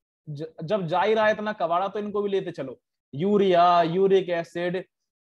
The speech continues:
क्रिएटिनिन, हाइड्रोजन आयन, अमोनियम आयन, कुछ ड्रग्स, दवाई वगैरह, ठीक है ना, ड्रग्स हम लेते हैं, वो ड्राई दवाई वगैरह, ठीक है ना। ऐसे ही ये बाकी चीजें हैं, ये सब भी क्या कर दी जाती हैं,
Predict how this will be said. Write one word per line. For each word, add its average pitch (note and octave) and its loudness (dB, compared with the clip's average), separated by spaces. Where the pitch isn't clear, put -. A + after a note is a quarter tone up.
क्रिएटिनिन, G3+ -2
हाइड्रोजन F#3 0
आयन, E3+ -4
अमोनियम G3 -2
आयन, D#3+ -4
कुछ F#3 -6
ड्रग्स, F3+ 0
दवाई E3+ 0
वगैरह, D#3+ -2
ठीक D#3 -8
है A3+ -6
ना, C4+ -10
ड्रग्स E3 -2
हम F#3+ -4
लेते G3+ -2
हैं, A#3 -10
वो E3+ -6
ड्राई F3 2
दवाई E3 -2
वगैरह, F3 -4
ठीक D3+ -14
है F#3+ -8
ना। B3 -10
ऐसे G#3+ -4
ही B3 -2
ये B3 -2
बाकी F3+ -2
चीजें G3 -4
हैं, G3 -10
ये G3+ 0
सब G#3 -2
भी A3 -2
क्या A3 2
कर G#3 -2
दी F#3+ 0
जाती E3+ 0
हैं, A#3 -8